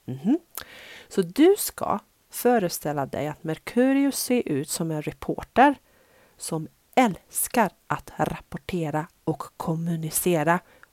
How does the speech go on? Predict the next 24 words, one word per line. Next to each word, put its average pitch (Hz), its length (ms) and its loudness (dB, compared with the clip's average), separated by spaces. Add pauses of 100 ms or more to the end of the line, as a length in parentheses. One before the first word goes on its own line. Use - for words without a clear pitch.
(140)
om 175 420 2
den 151 280 -2
som 147 340 -8
den 143 160 -6
har - 120 -10
hittat. - 600 -6 (1500)
Älskar 175 840 6 (220)
att - 260 -10
göra - 300 0
det. - 180 -14 (520)
Och 160 100 -4
då 160 100 0
tänkte 175 400 -4
jag 165 80 -2
direkt, 160 320 -4 (160)
aha, - 340 -4 (220)
det - 120 0
är 196 40 4
som 165 220 -4
Tegnell. 180 580 -2 (720)
Få - 240 -4
en 214 100 0
massa 220 220 -4
information, 220 640 -4